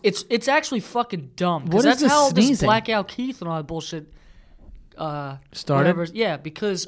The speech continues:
Speaker 1: I just keep going, and my body's like, "Yeah,
Speaker 2: You
Speaker 1: it's
Speaker 2: got
Speaker 1: fine.
Speaker 2: it.
Speaker 1: Don't
Speaker 2: You
Speaker 1: worry
Speaker 2: got it.
Speaker 1: about
Speaker 2: Don't
Speaker 1: it."
Speaker 2: worry about it, bud.
Speaker 1: Yeah, and then as soon as we go to sleep, it's like Niagara Falls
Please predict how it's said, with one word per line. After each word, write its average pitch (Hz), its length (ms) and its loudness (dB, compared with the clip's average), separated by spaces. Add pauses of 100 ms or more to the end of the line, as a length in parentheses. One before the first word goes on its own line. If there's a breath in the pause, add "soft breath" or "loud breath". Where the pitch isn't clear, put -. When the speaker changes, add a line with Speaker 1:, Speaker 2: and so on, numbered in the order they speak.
(100)
Speaker 1:
I 196 120 -2
just 240 240 -8
keep 214 260 -12
going, 196 560 -8
and 170 240 -8
my 170 160 -6
body's 196 320 -4
like, 170 220 -8
"Yeah, 247 280 -10 (300)
Speaker 2:
You 226 120 0
Speaker 1:
it's 302 60 -2
Speaker 2:
got 196 260 12
Speaker 1:
fine. 277 120 12
Speaker 2:
it. - 140 -18
Speaker 1:
Don't 214 100 -2
Speaker 2:
You 392 60 6
Speaker 1:
worry 370 80 8
Speaker 2:
got 269 180 12
it. 320 40 6
Speaker 1:
about 311 100 8
Speaker 2:
Don't 359 160 10
Speaker 1:
it." - 20 8
Speaker 2:
worry 392 240 8
about 233 200 8
it, 214 120 -2
bud. 262 160 6
Speaker 1:
Yeah, 254 100 8
and 214 100 6
then 220 60 0
as 202 60 -6
soon 247 160 0
as 233 60 -2
we 226 60 -6
go 240 100 6
to 220 80 4
sleep, 262 520 0
it's 208 200 0
like 214 340 2 (840 loud breath)
Niagara 226 480 2
Falls 214 640 2